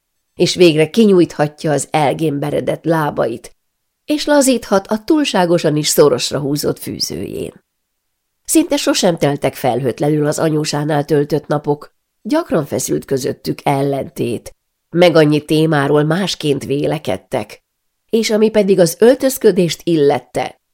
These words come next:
egyenesen megbotránkoztatta a férje anyja. Ha nem voltak vendégeik, az anyósa egyáltalán nem ragaszkodott a szigorú társadalmi elvárásokhoz. S bár Irmtraut Zimmermann vagyona megengedhette volna,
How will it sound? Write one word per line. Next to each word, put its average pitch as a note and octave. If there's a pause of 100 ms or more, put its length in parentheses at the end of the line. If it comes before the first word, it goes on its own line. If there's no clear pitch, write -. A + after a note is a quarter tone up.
(300)
egyenesen A#3+
megbotránkoztatta D3
a -
férje G#2+
anyja. F#2 (800)
Ha E3+
nem A3+
voltak C#3+
vendégeik, F3 (260)
az -
anyósa B3
egyáltalán F#3
nem D3+
ragaszkodott C#3+
a C3+
szigorú D#3+
társadalmi C#3
elvárásokhoz. - (800)
S -
bár E3+
Irmtraut F3+
Zimmermann C3+
vagyona C#3
megengedhette D#3
volna, C#3+